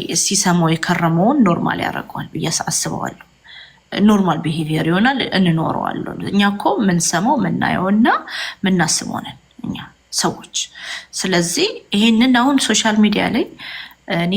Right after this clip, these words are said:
የሰውን ባል ቀማው፣ የሰውን ባል ከሚስት እውቅና ውጪ ማናገር፣ እ፣ ማባበል እንደ ትክክለኛ ቢሄቪየር ተደርጎ ሲወራልን ነበር። እና ይሄ ትክክል ነው ወይ ነው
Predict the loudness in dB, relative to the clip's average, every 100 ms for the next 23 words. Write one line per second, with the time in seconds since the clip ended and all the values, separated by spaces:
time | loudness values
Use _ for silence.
0 | 2 2 0 0 -2 -2 -4 -4 -4 -4
1 | -6 -10 _ _ _ _ _ _ -20 _
2 | _ -2 0 0 2 2 2 0 -2 -10
3 | -18 -18 -20 _ -12 -4 0 2 0 -2
4 | -4 -2 0 0 0 -2 -2 2 2 0
5 | 0 -2 -4 -10 -14 -18 _ -12 -6 -6
6 | -6 -8 -10 -10 -6 -2 -2 -2 -2 0
7 | 0 2 2 2 0 -2 -4 -10 -16 -18
8 | -18 -18 _ -10 -2 0 0 -2 -8 -8
9 | -4 0 2 2 2 0 0 -2 0 0
10 | 2 2 0 0 -4 -4 -2 -2 -4 -4
11 | -4 -2 -2 -2 0 2 2 0 -2 -4
12 | -2 2 2 2 -2 -4 -6 -12 -12 -8
13 | -6 -6 -8 -8 -6 -6